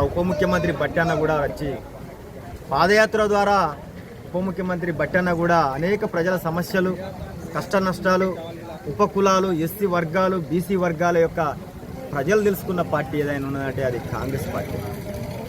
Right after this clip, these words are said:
ప్రతిపక్షంలో ఉండి ప్రజల సమస్యల మీద అవగాహన కలిగిన కాంగ్రెస్ పార్టీ ఆ రోజు ఇచ్చిన వాగ్దానాల మేరకు కాంగ్రెస్ పార్టీ అధికారంలోకి వచ్చిన తర్వాత ఏదైతే మన రాహుల్ గాంధీ గారు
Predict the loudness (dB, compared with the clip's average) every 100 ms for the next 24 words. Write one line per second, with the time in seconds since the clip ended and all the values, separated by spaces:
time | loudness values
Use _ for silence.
0 | -4 -2 0 2 2 0 0 2 2 2
1 | 0 2 0 0 -4 -2 0 0 0 0
2 | -2 0 -2 -2 -2 -2 0 0 0 -2
3 | -4 -2 -4 -4 -4 -6 -6 -4 -2 -4
4 | -4 -4 -4 -4 -4 -6 -6 -6 -6 -6
5 | -6 0 4 6 8 8 8 4 0 -12
6 | -6 -2 0 0 -2 0 0 2 2 2
7 | 0 0 -2 -4 -10 -10 -10 -10 -10 -10
8 | -10 -10 -8 -8 -8 -8 -6 -6 -4 0
9 | 2 4 4 4 2 2 2 0 2 2
10 | 2 -2 -2 -2 -4 -2 -4 -4 -4 -6
11 | -8 -8 -6 0 4 4 4 4 2 2
12 | 2 2 2 0 2 2